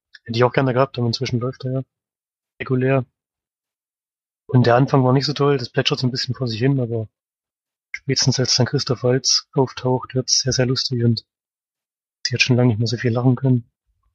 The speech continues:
Und der Film hat relativ viel Gesellschaftskritik. Aber die Themen werden zu kurz angeschnitten und nicht wirklich ausgearbeitet.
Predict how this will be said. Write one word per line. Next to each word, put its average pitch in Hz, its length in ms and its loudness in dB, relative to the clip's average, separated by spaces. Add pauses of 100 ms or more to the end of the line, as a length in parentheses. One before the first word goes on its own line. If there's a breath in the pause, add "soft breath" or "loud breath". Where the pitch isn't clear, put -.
(3250)
Und 123 400 2
der 110 80 -4
Film 131 180 4
hat 131 120 4
relativ 123 280 0
viel 135 140 -2
Gesellschaftskritik. 131 840 -4 (2250)
Aber 123 240 0
die 120 100 -2
Themen 127 320 4
werden 120 220 4
zu - 160 -6
kurz - 220 -4
angeschnitten 127 600 2 (640 soft breath)
und 127 60 4
nicht 123 160 2
wirklich 123 240 -2
ausgearbeitet. 120 720 -4